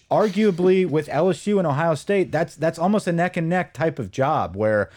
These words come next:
you've got Bama, Ohio State, L S U's probably three right there.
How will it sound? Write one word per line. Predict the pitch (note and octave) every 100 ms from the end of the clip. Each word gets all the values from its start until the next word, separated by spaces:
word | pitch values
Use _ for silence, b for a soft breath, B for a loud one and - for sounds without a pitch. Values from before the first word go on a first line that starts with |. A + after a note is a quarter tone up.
| B B
you've | B2 A#2+
got | A#2 -
Bama, | D#3 G3+ G3+ G3+
Ohio | G#2 G2+ D3 F3
State, | - F3 F3 E3+
L | C3+ E3+
S | E3 -
U's | E3
probably | - E3+ D#3+ C#3
three | - D3 E3
right | C#3 F#2+ F2
there. | F#2+ D2+